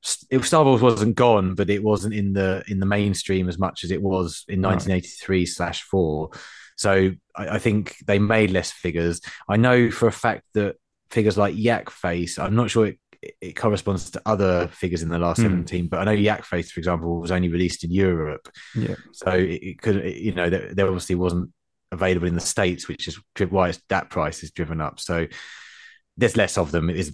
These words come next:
Speaker 1: is the short <laughs> answer, to be honest
Speaker 2: Yeah.
Speaker 1: with you, mate. Um,
Speaker 2: Yeah.
Speaker 1: I think that's probably what it is. Whereas all the others, you know, the s-, the original A New Hope Star Wars figures, they were, they came out on the New Hope card, then they were re-released on the Empire cards, then they were re-, re-released again on the Jedi cards,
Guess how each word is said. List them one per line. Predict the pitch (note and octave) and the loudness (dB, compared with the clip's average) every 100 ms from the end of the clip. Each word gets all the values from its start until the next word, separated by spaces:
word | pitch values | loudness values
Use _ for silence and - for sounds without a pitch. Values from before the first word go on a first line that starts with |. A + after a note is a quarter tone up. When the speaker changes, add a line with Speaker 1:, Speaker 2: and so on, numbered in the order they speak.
| - | -6
Speaker 1:
is | G2+ | -6
the | - | -4
short | - - - | -4 -4 -2
<laughs> | G2+ | -2
answer, | E2+ - | 0 -2
to | D#2+ - | -4 -6
be | - | 0
honest | G#2 - | 2 2
Speaker 2:
Yeah. | |
Speaker 1:
with | E2 | 0
you, | D#2+ | -2
mate. | E2 E2 - | -2 -2 0
Um, | F#2 F2+ F2+ | 2 2 2
Speaker 2:
Yeah. | F2+ E2+ - | -2 -4 -4
Speaker 1:
I | F#2+ | -4
think | - G2 | 0 0
that's | F#2+ - | 0 -2
probably | F#2+ D#2+ F2 | -4 -2 -2
what | E2 | -2
it | E2 | -2
is. | F2 E2 D2+ - | -4 -4 -6 -10
Whereas | - F2+ F#2 A2 | 0 2 4 4
all | |
the | G#2 G2 | 4 4
others, | F#2+ F2 E2+ E2 - - - - - | 4 2 2 -4 -12 -16 -20 -20 -10
you | - | 0
know, | F#2+ F2 | 2 2
the | E2 - | 0 -4
s-, | - - - | -6 -6 -2
the | G#2 | 0
original | G#2 G#2 G2 F#2+ F2+ E2+ - | 2 2 4 4 2 -2 -6
A | G2 | 0
New | G2+ F2+ | 2 2
Hope | E2+ F#2+ F2+ | 2 -2 -2
Star | - G#2+ | 0 2
Wars | G2 E2+ | 4 2
figures, | - E2 E2+ E2+ - | -4 -6 -4 -4 -2
they | F#2+ | 2
were, | F#2 F2 - - | 2 0 -4 -6
they | F#2+ | -4
came | - A#2 | 0 2
out | G#2 G2+ | 2 2
on | |
the | G2 | 0
New | G2 G2+ | 4 2
Hope | F#2+ G#2 G#2 | 4 0 0
card, | E2+ E2 | -2 -2
then | F#2+ | 2
they | G#2+ | 2
were | G2 | 2
re-released | G2 G#2+ G2 G2+ F#2+ - | 4 4 4 0 -2 -4
on | F#2 | -2
the | G2 | 0
Empire | G2+ - F2+ E2+ | -2 -2 -2 -2
cards, | - E2+ D#2 | -2 -2 0
then | G2+ | 2
they | G#2 | 4
were | G#2 G2+ | 6 6
re-, | G2+ G2+ - | 4 2 0
re-released | G2+ F#2+ F#2+ F#2 - | 0 2 2 0 -4
again | F#2+ F#2+ | 0 0
on | F#2 | 2
the | F2+ | 2
Jedi | G#2+ G2 F2+ | 2 2 0
cards, | - E2+ F2 | -2 -4 -4